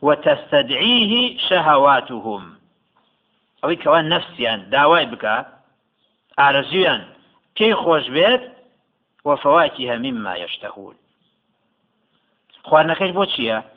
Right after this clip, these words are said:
خواردنی فەواکێ لە بەهەشتا بەس بۆ لەزەتە، یعنی لەزەتی ئەکلەکەیە. ئەمە دنیا بۆ چییە؟ لە دنیا بۆ ڕاگرتنی جیسمە.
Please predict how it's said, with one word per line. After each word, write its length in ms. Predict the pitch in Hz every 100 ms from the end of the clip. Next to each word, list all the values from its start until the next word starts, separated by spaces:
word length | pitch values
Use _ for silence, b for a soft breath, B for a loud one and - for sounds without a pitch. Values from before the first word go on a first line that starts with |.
| b b -
خواردنی 480 | 143 135 131 208 180 117
فەواکێ 600 | 131 120 113 110 160 123 95 - _ _ _ _ - 127
لە 80 | 139
بەهەشتا 500 | 147 170 190 - 196 202 202 - _ 135
بەس 180 | 202 - 135
بۆ 100 | 156 170
لەزەتە، 440 | 135 110 110 - - _ _ _ _ _ -
یعنی 220 | 151 131
لەزەتی 380 | 117 120 135 -
ئەکلەکەیە. 500 | 117 107 95 104 90 _ _ _ _ _ _ _ _ _ _ _ 180
ئەمە 200 | 214 226
دنیا 180 | 214 220 190
بۆ 60 | 180
چییە؟ 220 | 160 156 180 - - B B
لە 60 | 170 170
دنیا 200 | 196 233 226
بۆ 80 | 247 226
ڕاگرتنی 520 | 196 175 226 277 247
جیسمە. 360 | 160 - 107